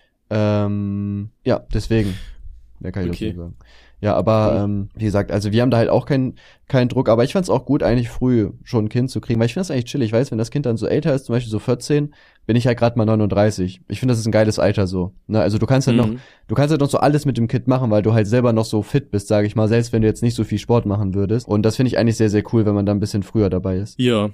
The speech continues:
Speaker 2: ergibt Sinn. Ich weiß nicht, aber n-, noch hätte ich irgendwie gar keinen Bock. Weiß ich nicht.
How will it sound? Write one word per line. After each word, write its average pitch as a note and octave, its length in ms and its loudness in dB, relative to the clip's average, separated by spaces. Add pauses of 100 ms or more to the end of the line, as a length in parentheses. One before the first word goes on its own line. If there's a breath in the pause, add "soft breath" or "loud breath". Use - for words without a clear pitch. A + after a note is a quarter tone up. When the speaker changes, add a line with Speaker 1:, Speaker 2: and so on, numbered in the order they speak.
(320)
Speaker 2:
ergibt G#2+ 340 -4
Sinn. A2 280 -2 (240)
Ich C3 120 -2
weiß C#3 200 0
nicht, C3 160 0
aber B2+ 180 0
n-, D3+ 240 -4 (460)
noch A2+ 240 -6
hätte A#2 160 -10
ich - 80 -10
irgendwie A2+ 340 -14
gar A2+ 140 -6
keinen G#2+ 240 -8
Bock. G#2+ 160 -6 (720)
Weiß A#2 180 -8
ich A2+ 60 -4
nicht. G#2+ 260 -10